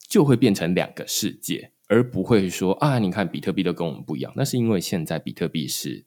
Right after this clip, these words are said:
第一个，就是你把两个世界摆在一起比，当然就会觉得说，“啊，那我们波动很不一样。”但是如果你站在比特币那个世界的话，你才会觉得说，“诶，美金怎么跟我们不一样？就是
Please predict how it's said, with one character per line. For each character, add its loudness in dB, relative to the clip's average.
第 0
一 -8
个， -6
就 2
是 0
你 4
把 0
两 2
个 -8
世 -2
界 -2
摆 -10
在 -6
一 -4
起 -10
比， -12
当 -4
然 -6
就 -14
会 -10
觉 -14
得 -10
说 -12
，“啊， -6
那 -8
我 -6
们 -4
波 0
动 0
很 -8
不 -4
一 -4
样。” -2
但 6
是 6
如 8
果 6
你 2
站 2
在 4
比 -4
特 0
币 -2
那 0
个 -2
世 -6
界 -4
的 -6
话， -4
你 -8
才 -8
会 -2
觉 -10
得 -6
说 -4
，“诶， 4
美 4
金 0
怎 -4
么 -8
跟 -2
我 -4
们 -8
不 -4
一 -4
样？ -4
就 -8
是 -4